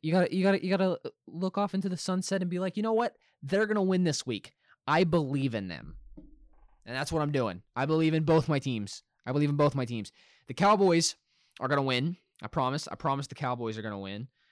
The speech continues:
Uh, I mean, I don't even know who they play. Who do they play? They play the Eagles.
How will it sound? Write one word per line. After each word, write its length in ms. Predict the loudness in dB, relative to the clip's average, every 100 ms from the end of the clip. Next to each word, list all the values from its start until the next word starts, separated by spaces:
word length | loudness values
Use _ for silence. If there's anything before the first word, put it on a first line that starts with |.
| _ _ -10
Uh, 420 | -6 -4 -2 -4 -8 -12 -8
I 100 | -6
mean, 360 | -6 -8 -12 -16 _ _ _ _ _ _ _ -12
I 140 | -8
don't 180 | -6 -6
even 240 | -6 -4 -4
know 160 | -2
who 140 | -2 -2
they 120 | -4
play. 320 | -4 -6 -4
Who 140 | -4 -6
do 120 | -6
they 180 | -6 -6
play? 220 | -8 -6
They 120 | -6
play 180 | -4 -4
the 160 | -6 -6
Eagles. 640 | -4 0 0 -2 -8 -16